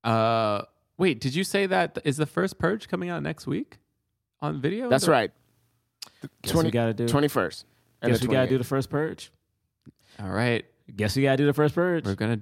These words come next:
Speaker 1: we're finally gonna do it. Are you gonna be okay, James?
Speaker 3: James, I'll
Speaker 2: Um,
Speaker 3: watch it with
Speaker 2: oh,
Speaker 3: you.
Speaker 2: oh, yeah. So we're gonna, we're gonna review first Purge. I'm not gonna watch it, but we're gonna
Speaker 3: Wait.
Speaker 2: do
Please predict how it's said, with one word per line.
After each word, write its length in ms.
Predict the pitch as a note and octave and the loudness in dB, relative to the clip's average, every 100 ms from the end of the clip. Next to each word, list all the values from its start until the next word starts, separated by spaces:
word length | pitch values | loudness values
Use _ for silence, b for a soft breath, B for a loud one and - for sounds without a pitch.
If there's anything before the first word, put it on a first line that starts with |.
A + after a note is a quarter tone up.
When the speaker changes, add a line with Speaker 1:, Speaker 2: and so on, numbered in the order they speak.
| - | -6
Speaker 1:
we're 80 | G2 | -10
finally 360 | - G2+ G#2 G#2+ | -4 -2 0 0
gonna 160 | G#2+ | 0
do 220 | G#2 A#2 | 2 2
it. 220 | B2 A#2+ - | 2 0 -8
Are 80 | G2+ | -2
you 100 | G#2+ | 0
gonna 120 | A2+ | 2
be 140 | A2+ | 2
okay, 280 | G#2+ G2+ A2+ | 0 0 0
James? 440 | C3 C#3+ F3 - _ _ _ _ _ _ _ - | 0 -2 -4 -10 _ _ _ _ _ _ _ 0
Speaker 3:
James, 240 | D3+ D3 | 2 4
I'll 200 | - G3+ | 6 8
Speaker 2:
Um, 40 | A#3+ | 10
Speaker 3:
watch 200 | A#3 A#3+ | 8 6
it 40 | |
with 160 | A#3+ G3 | 8 10
Speaker 2:
oh, 100 | A3 | 10
Speaker 3:
you. 60 | D#3+ | 8
Speaker 2:
oh, 200 | F#3+ G3+ | 8 8
yeah. 240 | G#3+ G#3+ | 8 6
So 200 | C#3+ F#3+ E3 | 6 4 6
we're 220 | F#3+ A#3 | 6 6
gonna, 240 | A#3 G#3 | 4 0
we're 240 | C#3+ E3+ G#3+ | 2 2 4
gonna 180 | A#3+ | 4
review 260 | A3 E3+ F#3 | 2 2 2
first 240 | F3 E3 | 2 2
Purge. 380 | - D#3+ C#3 A#2 - - | 4 4 4 0 -6 2
I'm 240 | F3+ B3 | 4 6
not 200 | B3 G#3+ | 4 2
gonna 220 | F3+ C3 | 2 2
watch 340 | A2 C3+ - - | 4 4 2 -6
it, 120 | - _ _ _ - | -12 _ _ _ 0
but 260 | C3+ A#2+ B2+ | 2 4 4
we're 160 | D#3+ | 4
gonna 160 | D#3+ C#3 | 6 6
Speaker 3:
Wait. 100 | C#3 | 4
Speaker 2:
do 420 | C3 B2+ A#2+ A#2 | 4 4 2 -2